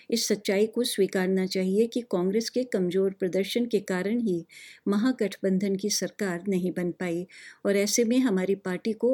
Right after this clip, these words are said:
आत्मचिंतन करना चाहिए कि चूक कहाँ हुई। चुनाव में राजग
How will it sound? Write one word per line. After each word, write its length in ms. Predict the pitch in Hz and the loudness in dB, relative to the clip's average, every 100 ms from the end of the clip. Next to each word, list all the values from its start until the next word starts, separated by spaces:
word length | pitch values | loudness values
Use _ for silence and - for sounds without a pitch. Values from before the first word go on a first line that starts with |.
| - | 0
आत्मचिंतन 800 | 190 190 - 190 202 196 190 185 | -4 -4 -2 -2 0 -2 -2 -4
करना 380 | 202 202 175 180 | -2 0 0 -2
चाहिए 540 | 165 180 175 175 202 233 - - - | -4 -4 -2 0 0 0 -14 -16 -4
कि 80 | 220 | -2
चूक 420 | 208 220 180 180 - | 0 0 0 -2 -6
कहाँ 320 | 196 185 156 165 | -4 -2 -4 -4
हुई। 240 | 175 156 _ _ _ - - - - - | -6 -6 _ _ _ -20 -20 -20 -20 0
चुनाव 320 | 254 233 254 277 | 4 6 6 8
में 180 | 285 285 | 8 6
राजग 300 | 190 190 | 4 2